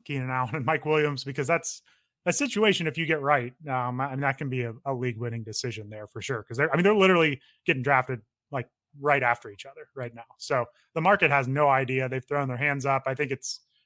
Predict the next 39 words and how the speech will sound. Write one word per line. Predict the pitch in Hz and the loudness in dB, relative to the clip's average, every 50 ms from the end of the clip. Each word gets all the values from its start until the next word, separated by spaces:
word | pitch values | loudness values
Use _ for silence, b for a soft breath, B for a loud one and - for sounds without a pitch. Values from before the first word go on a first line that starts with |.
| _ _ _ | _ _ _
perceived | - 165 - - - 170 160 156 143 131 | -4 -2 -2 -2 -2 -2 -2 -2 -2 -2
that | 151 147 | -4 -4
Keenan | - - 170 156 147 147 | -2 -4 -4 -2 0 0
Allen's | 147 147 147 143 127 | 0 0 0 0 -2
a | 131 | -4
safer | - 160 147 143 - 139 | -2 -2 -2 0 -2 -6
choice | 127 - 147 143 143 139 135 - | -4 -2 -2 0 0 0 0 -2
and | 135 127 123 127 | -6 -6 -6 -4
Mike | 135 139 135 - | -4 -4 -4 -4
Williams | 135 135 135 135 131 123 117 | -2 -2 -2 -2 -2 -4 -6
is | 113 107 | -10 -10
the | 120 113 | -10 -8
boom | 110 131 135 131 123 | -6 -4 -4 -2 0
bust | 120 139 139 135 - - | 2 2 2 0 0 -6
choice, | - 135 123 117 113 - - | -8 -6 -6 -6 -8 -10 -10
but, | _ - 127 117 113 - _ _ _ _ _ _ _ - | _ -6 -6 -6 -6 -8 _ _ _ _ _ _ _ -10
um, | 127 120 117 120 120 123 131 | -6 -6 -4 -4 -4 -2 0
we're | 143 156 156 151 | 2 2 2 2
gonna | 160 156 143 131 | 2 0 0 0
be | 131 135 127 | -2 -4 -2
going | - 135 127 120 | -2 -2 -2 0
back | 120 120 123 - | 0 -2 -2 -2
and | 110 - | -6 -12
forth | - 120 113 - 117 | -10 -10 -8 -8 -8
on | 113 110 | -10 -10
them | 110 110 107 107 | -10 -12 -12 -12
all | 107 104 104 104 | -14 -14 -14 -16
offseason. | 101 - - - 104 101 101 107 110 113 | -14 -14 -14 -14 -14 -18 -18 -18 -14 -10
And | 117 127 | -6 -2
I, | 135 143 165 160 | 2 4 4 4
I | 143 | 2
think | - 214 226 202 - | 2 0 0 0 2
we | 160 156 | 0 0
need | 147 151 151 131 | 0 0 -2 -4
to | 123 | -6
take | - - 143 127 - | -6 -6 -8 -8 -8
a | - | -10
stance | - - 131 117 107 101 - - | -12 -10 -10 -12 -12 -12 -14 -16
on | 104 | -18